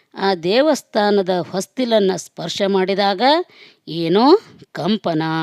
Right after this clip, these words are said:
ಪರಮಾತ್ಮನ ದಿವ್ಯ ರೂಪವನ್ನು ಕಣ್ಮನಗಳಲ್ಲಿ ತುಂಬಿಕೊಂಡು ಮನಸ್ಸನ್ನ ಹಗುರಾಗಿಸಿಕೊಂಡು "ಧನ್ಯೋಸ್ಮಿ ದೇವ" ಅಂತ ಹೇಳಿದಾಗ ಮನಸ್ಸು ಹಗುರಾದಂಥ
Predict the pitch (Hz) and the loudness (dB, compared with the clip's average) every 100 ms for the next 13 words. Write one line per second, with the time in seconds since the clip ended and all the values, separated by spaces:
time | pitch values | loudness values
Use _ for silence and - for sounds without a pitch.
0 | 143 156 _ _ _ _ _ _ 170 214 | -6 -12 _ _ _ _ _ _ -2 0
1 | 220 202 - 196 196 233 311 349 _ _ | 2 2 0 0 2 2 2 -2 _ _
2 | _ 156 214 294 302 262 185 226 240 226 | _ -4 0 2 4 4 2 -4 -4 -2
3 | 208 196 196 190 190 185 175 _ _ - | 0 2 2 2 2 0 -6 _ _ -4
4 | 190 262 226 196 196 185 180 165 156 156 | 2 4 4 4 2 0 -2 -4 -8 -8
5 | 147 175 - 196 190 247 294 311 _ _ | -8 -8 0 0 4 4 2 -2 _ _
6 | _ _ _ - 185 214 247 - 247 240 | _ _ _ -6 0 2 0 0 0 2
7 | 269 349 403 - _ 190 208 277 330 320 | 4 4 4 -2 _ -4 0 2 4 2
8 | 269 254 208 196 190 180 175 170 170 _ | -2 -6 -2 2 2 2 0 -2 -6 _
9 | _ _ - 151 180 233 294 302 254 240 | _ _ -14 -4 2 4 4 2 0 0
10 | 185 180 180 180 175 156 175 151 151 185 | 0 0 0 -2 -2 -4 -8 -10 -8 -4
11 | 185 185 185 233 320 370 - _ _ _ | -2 -2 -2 0 0 -2 -16 _ _ _
12 | 156 180 214 - 262 320 440 - _ 165 | -4 0 0 0 2 4 2 -6 _ -12
13 | 151 196 247 254 208 202 | -4 -2 0 2 0 2